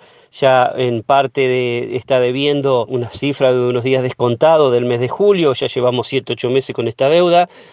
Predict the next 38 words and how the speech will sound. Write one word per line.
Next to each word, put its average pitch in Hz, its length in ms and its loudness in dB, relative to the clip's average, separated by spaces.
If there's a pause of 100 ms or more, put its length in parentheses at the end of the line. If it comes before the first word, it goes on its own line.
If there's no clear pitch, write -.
(140)
Y 135 100 -2
ahora 170 240 4
tenemos 165 280 -2
el 151 60 0
agravante 151 500 0
que 139 80 -6
el 135 60 -4
día 147 160 -2
jueves, 160 400 -4 (140)
cuarto 147 300 0
día 139 220 0
hábil, 156 180 -4
la 139 80 -4
empresa 131 320 -10
tenía 135 260 -4
que 135 80 -6
abonar 127 300 -4
los 120 160 -6
sueldos 160 420 -4
y 147 80 -10
tampoco 165 400 -4
lo 156 100 2
abonó. 139 440 -2
Mañana 151 560 2
lunes 151 480 -2
ya 131 120 0
es 127 300 -10
diez, 214 500 -2 (400)
eh, 123 500 -4
y 139 180 -4
los 131 160 -6
trabajadores 147 760 0
están 139 460 -4
todos 156 360 0
sin 151 180 -2
cobrar 131 300 2
su - 120 -8
sueldo. 113 440 -4